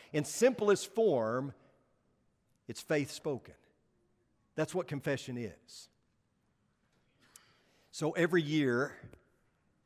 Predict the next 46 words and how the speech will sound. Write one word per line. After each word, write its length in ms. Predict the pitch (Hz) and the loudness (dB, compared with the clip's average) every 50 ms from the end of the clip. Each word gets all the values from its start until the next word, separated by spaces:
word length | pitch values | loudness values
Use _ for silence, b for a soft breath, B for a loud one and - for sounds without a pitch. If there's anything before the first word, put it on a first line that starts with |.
| _ _ _ _ _ _ _ _ _ | _ _ _ _ _ _ _ _ _
I 100 | 131 131 | -2 2
go 140 | 123 147 139 | 4 4 4
to 60 | 131 | 4
Breckenridge, 600 | 208 147 147 143 - 151 131 131 131 123 - - | 4 4 4 4 4 0 0 0 0 0 -2 -4
Texas. 760 | - 143 123 110 - - 110 - - - - - - - - - _ _ _ - | -2 -2 -2 -2 -2 -10 -14 -12 -12 -12 -12 -10 -12 -14 -16 -20 _ _ _ -10
I, 120 | 117 107 - | -10 -8 -6
I 80 | 131 117 | -6 -4
don't 220 | 98 120 123 123 | -4 -4 -6 -4
know 140 | 120 113 - - | -6 -8 -4 -2
why, 440 | 135 135 147 165 170 170 165 135 - - - - | 0 2 2 2 2 0 -2 -4 -10 -16 -18 -12
but 120 | - 107 120 | -10 -6 -4
every 260 | 127 139 143 151 143 | -4 -2 -2 -2 0
year 260 | 139 151 156 160 151 | 0 0 2 2 4
they've 200 | 131 131 123 104 | 2 2 2 4
asked 260 | 143 139 139 139 - - | 2 2 2 0 0 -4
me 100 | 139 131 | -4 -4
to 80 | 131 | -4
come 420 | 131 - 135 139 139 139 131 127 117 | -4 -4 -2 0 2 2 2 2 0
and 100 | 110 - | -4 -6
speak 340 | - - 147 147 139 - | -6 -2 -2 -2 0 -2
at 80 | 131 - | -4 -2
their 120 | - 123 | -2 -4
family 420 | - - 135 131 131 131 127 127 127 | -2 2 2 2 4 4 2 0 0
V 160 | 107 123 120 | 0 -2 -2
B 200 | 107 113 104 98 | -2 -2 -4 -6
S. 340 | 92 92 - - - - - | -6 -10 -12 -14 -14 -12 -10
And 100 | 110 110 | -8 -8
I've 120 | 120 117 | -4 0
done 160 | 123 131 127 | 0 2 2
that 200 | 127 127 135 - | 2 0 0 -2
for 100 | - 120 | -8 -12
four 220 | - - 143 139 139 | -10 -6 -4 -4 -4
or 40 | 135 | -2
five 280 | - 135 120 120 110 | 2 2 2 2 0
years 220 | 107 98 92 - - | -4 -6 -8 -8 -12
now, 140 | - 87 82 b b b b b b b - | -16 -18 -18 b b b b b b b -2
going 200 | 127 131 135 127 | 0 0 2 4
back 200 | 135 135 127 - | 2 2 2 0
again 220 | 127 117 123 117 | -4 -4 -2 -2
this 220 | 113 113 107 - - | -2 -4 -4 -6 -14
year. 160 | 92 82 - b b b b b b b b b b b b | -16 -18 -20 b b b b b b b b b b b b
But 120 | - 127 - | -6 0 0
this 160 | 165 151 - | 0 0 0
past 380 | - 170 185 190 185 175 - | 2 6 6 6 6 4 2
summer, 320 | - 208 196 165 139 135 135 | 2 2 2 4 4 2 2
before 640 | 123 131 120 - 151 151 156 151 147 147 143 - | 0 -2 -2 -2 -2 2 4 4 4 4 2 0